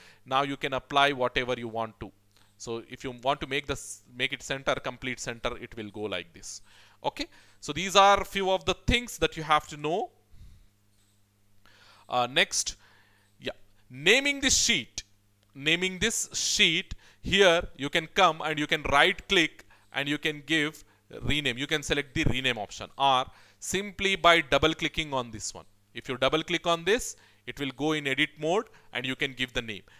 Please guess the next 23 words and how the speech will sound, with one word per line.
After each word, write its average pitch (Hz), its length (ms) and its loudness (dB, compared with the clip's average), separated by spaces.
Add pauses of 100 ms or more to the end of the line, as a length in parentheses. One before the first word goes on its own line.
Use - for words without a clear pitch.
(140)
As 139 200 0
it 151 120 -4
is 143 160 -6
having 147 380 2
student 196 520 -2
details, 165 640 -2
I'm 143 320 0
naming 170 420 -4
this 170 200 -8
file 160 340 4
as 170 360 2 (340)
student 165 960 -4 (760)
details. 120 1080 -8 (680)
Student 135 540 -6 (160)
details. 101 720 -12 (400)
So 135 300 -6 (260)
in 151 100 0
order 202 200 8
to 220 180 2
add 202 360 8
another, 202 600 4 (240)
uh, 143 400 4
sheet 175 580 4